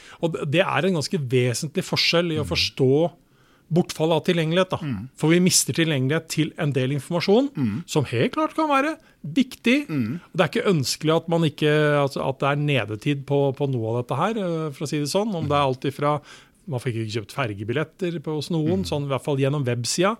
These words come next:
Speaker 2: Ja.
Speaker 1: Men det finnes sannsynligvis kanskje en app hvor man kunne gjøre det allikevel, ikke
Speaker 2: Ja.
Speaker 1: sant? Så, så det, det rammer ikke fullt og helt, øh, i, altså, du og jeg kan tenke oss betydelig verre hendelser enn det her.
Speaker 2: Definitivt.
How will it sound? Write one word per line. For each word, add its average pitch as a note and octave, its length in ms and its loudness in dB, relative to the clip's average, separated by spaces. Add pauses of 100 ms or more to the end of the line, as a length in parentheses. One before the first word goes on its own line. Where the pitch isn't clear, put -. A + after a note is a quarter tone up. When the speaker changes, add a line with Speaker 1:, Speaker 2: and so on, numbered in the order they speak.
(100)
Speaker 2:
Ja. D3 80 -4 (180)
Speaker 1:
Men D3+ 80 -2
det D3 120 -2
finnes C#3 200 -2
sannsynligvis A#2+ 480 -4
kanskje A#2 200 -6
en A#2+ 100 -10
app D3 180 -8
hvor C#3 140 -2
man C3+ 160 0
kunne C3 160 -2
gjøre A2+ 160 -2
det B2 100 -2 (160)
allikevel, F#3+ 400 0
ikke - 40 2
Speaker 2:
Ja. C#3 60 -2
Speaker 1:
sant? G3 220 -2
Så, D#3+ 220 -6 (360)
så F3+ 180 -4 (140)
det, E3 200 -12
det E3 120 -2
rammer B2 300 -2
ikke C3+ 160 -8
fullt B2 380 -4
og C3 60 -2
helt, B2 340 -2
øh, E2+ 1080 -8 (540)
i, F3+ 180 -6 (140)
altså, D#3+ 180 -8 (380)
du D#3 180 2
og F3 60 6
jeg D#3+ 220 4
kan F3 140 -2
tenke D3 280 -4
oss C3+ 100 -4
betydelig C#3+ 640 -2
verre B2+ 320 0
hendelser C#3 560 -2
enn E3 180 0
det F#3 80 2
her. A3+ 180 2
Speaker 2:
Definitivt. A#2+ 640 -6